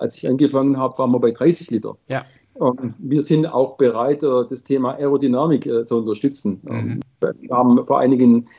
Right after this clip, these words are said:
Speaker 1: äh, Jahren mal einen, äh, Test, äh, gefahren, ja, mit einem aerodynamisch optimierten Auflieger.
Speaker 2: Mhm.
Speaker 1: Äh, da haben wir noch mal zehn Prozent und mehr rausgeholt. Das
Speaker 2: Mhm.
Speaker 1: ist also wirklich spannend.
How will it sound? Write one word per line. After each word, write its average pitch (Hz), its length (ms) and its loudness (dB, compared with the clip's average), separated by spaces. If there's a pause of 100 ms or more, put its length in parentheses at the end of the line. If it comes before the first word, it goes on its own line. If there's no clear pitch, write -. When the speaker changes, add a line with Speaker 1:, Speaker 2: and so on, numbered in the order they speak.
(180)
Speaker 1:
äh, 120 180 2
Jahren 131 300 4
mal 127 200 4
einen, 120 260 0
äh, 143 180 -6
Test, 151 340 -4
äh, 135 120 4
gefahren, 143 600 0
ja, 127 160 -2
mit 127 160 -6
einem 123 180 -2
aerodynamisch 131 840 0
optimierten 131 680 0
Auflieger. 151 580 2
Speaker 2:
Mhm. 113 300 -6
Speaker 1:
Äh, 127 260 2
da 120 140 -6
haben 135 160 -4
wir 147 80 0
noch 143 220 2
mal 123 280 0
zehn 139 220 -2
Prozent 143 460 -4
und 123 80 0
mehr 131 140 0
rausgeholt. 120 580 -2
Das 113 80 -4
Speaker 2:
Mhm. 127 60 -2
Speaker 1:
ist 131 120 -4
also 123 240 0
wirklich - 200 -14
spannend. 160 360 0